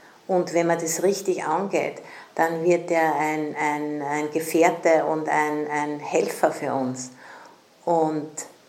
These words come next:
wenn man das nicht richtig angeht, dann kann der sehr viel Zerstörung bewirken, ein Elefant. Und das Original hier, Dantika,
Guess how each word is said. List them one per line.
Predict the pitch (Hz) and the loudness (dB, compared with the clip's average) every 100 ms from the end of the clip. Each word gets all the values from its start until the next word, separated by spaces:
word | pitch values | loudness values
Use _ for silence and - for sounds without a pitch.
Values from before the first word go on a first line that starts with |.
| _ _ _ _ _ - - _ - _ _ - | _ _ _ _ _ -20 -20 _ -20 _ _ 0
wenn | 160 | 2
man | 160 | 2
das | 156 151 | 0 0
nicht | 170 175 | 2 4
richtig | 175 175 - 160 | 4 4 0 -2
angeht, | 151 160 165 156 | -2 -2 0 -2
dann | 165 156 | -2 -4
kann | 156 165 156 | -4 -4 -2
der | 156 147 151 | 2 2 2
sehr | - - 156 | -2 2 2
viel | 156 175 165 165 | 0 0 -2 -2
Zerstörung | 160 165 - 165 180 180 147 | -4 -6 0 4 4 2 -4
bewirken, | 135 139 139 139 135 | -6 -6 -8 -10 -10
ein | 160 | -6
Elefant. | 139 143 135 139 127 127 - - _ _ _ _ _ _ - - - - _ - - - - - - - - - - - - | -4 -4 -4 -6 -6 -10 -20 -20 _ _ _ _ _ _ -20 -20 -20 -20 _ -20 -20 -20 -20 -20 -20 -20 -20 -20 -20 -20 -6
Und | 165 | -2
das | 165 160 | 0 2
Original | 170 170 170 165 156 151 170 | 4 4 2 4 6 6 4
hier, | 175 165 165 240 - - - - - - | 0 2 4 2 0 -8 -16 -20 -20 -2
Dantika, | - 151 156 - 180 202 196 | 4 4 4 0 2 2 2